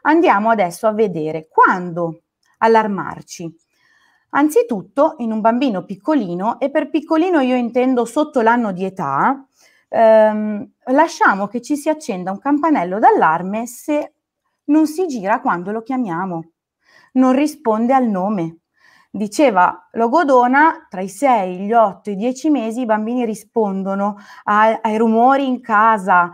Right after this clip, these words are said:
ai richiami, rispondono ai suoni, si girano se sentono una cosa che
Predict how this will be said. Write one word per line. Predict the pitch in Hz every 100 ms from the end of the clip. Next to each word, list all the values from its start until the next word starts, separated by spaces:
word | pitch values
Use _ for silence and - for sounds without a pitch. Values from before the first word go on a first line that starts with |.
| - -
ai | 208 214
richiami, | 214 - 196 214 214 196 185 180 - _
rispondono | - 214 208 214 214 214 202
ai | 196
suoni, | 185 196 175 196 190
si | 180 -
girano | 180 214 240 220 202
se | 202 202
sentono | 214 202 208 196
una | 190
cosa | 190 196 190
che | 190 196 190